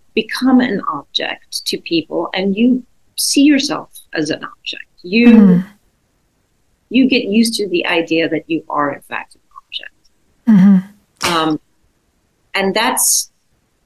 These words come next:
Speaker 1: that hasn't really hit me until now. I'm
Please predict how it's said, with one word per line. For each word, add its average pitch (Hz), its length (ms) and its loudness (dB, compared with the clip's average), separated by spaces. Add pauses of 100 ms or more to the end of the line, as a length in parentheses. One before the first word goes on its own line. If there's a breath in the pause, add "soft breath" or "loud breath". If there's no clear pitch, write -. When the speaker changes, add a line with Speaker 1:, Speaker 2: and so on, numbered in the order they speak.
(500)
Speaker 1:
that 269 280 -2
hasn't 240 400 0
really 226 240 2
hit 214 160 -4
me 208 80 -6
until 208 240 -6
now. 220 200 -2
I'm 160 140 -12